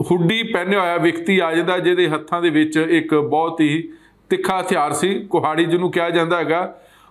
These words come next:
ਉਹ ਉੱਚੀ ਉੱਚੀ ਉੱਥੇ ਲੋਕਾਂ ਨੂੰ ਗਾਲਾਂ ਕੱਢ ਰਿਹਾ ਸੀ ਔਰ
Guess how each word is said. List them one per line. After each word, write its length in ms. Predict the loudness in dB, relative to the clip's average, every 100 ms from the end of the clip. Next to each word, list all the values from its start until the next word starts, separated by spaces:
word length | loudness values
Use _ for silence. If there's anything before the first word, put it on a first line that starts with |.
| _ -2
ਉਹ 400 | 2 2 2 2
ਉੱਚੀ 280 | 0 2 0
ਉੱਚੀ 360 | 0 0 0 2
ਉੱਥੇ 680 | 2 2 0 2 0 -2 2
ਲੋਕਾਂ 360 | 2 2 0
ਨੂੰ 300 | 0 0 0
ਗਾਲਾਂ 260 | 0 0 -2
ਕੱਢ 240 | -2 -2
ਰਿਹਾ 180 | 0 0
ਸੀ 340 | 0 0 -2 -10 _ -20 -20 -20 _ _ -4
ਔਰ 500 | -2 2 2 2